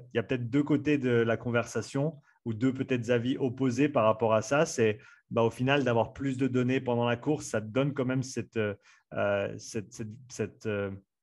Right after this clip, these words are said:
à ce, à ce, ces, ces angles de, de, de perception su-, supplémentaires, comme on voit peut-être en, en Formule un, où, où, où tu vois les, les valeurs de vitesse, tu vois les, les temps de passage, les G, tout ça, et, euh,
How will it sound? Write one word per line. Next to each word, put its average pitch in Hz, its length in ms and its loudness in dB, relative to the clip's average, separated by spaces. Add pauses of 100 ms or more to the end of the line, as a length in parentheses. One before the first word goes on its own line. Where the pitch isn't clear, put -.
(440)
à - 120 -8
ce, - 220 -16
à - 100 -14
ce, 110 180 -10
ces, 117 200 -8
ces 117 260 -4
angles 143 240 2
de, 113 360 0
de, 101 320 -4
de 104 120 -8
perception 123 640 -4
su-, - 240 -14 (240)
supplémentaires, 143 720 0
comme 123 160 -2
on 117 80 0
voit 123 160 0
peut-être 123 260 -4
en, 113 180 -4
en 101 80 -6
Formule 127 360 0
un, 147 220 0
où, 120 240 -2 (360)
où, 120 180 -6
où 117 60 -6
tu 120 160 -10
vois 113 180 0
les, 110 220 -2
les 107 100 -2
valeurs 110 300 0
de 110 80 -6
vitesse, 123 420 0
tu 123 120 -16
vois 107 120 0
les, 101 260 -2
les 101 140 -6
temps 117 140 -2
de 107 60 -6
passage, 117 540 0
les 104 120 -6
G, 117 280 -2
tout 110 120 -10
ça, 151 300 -2 (340)
et, 117 440 0
euh, 98 460 -6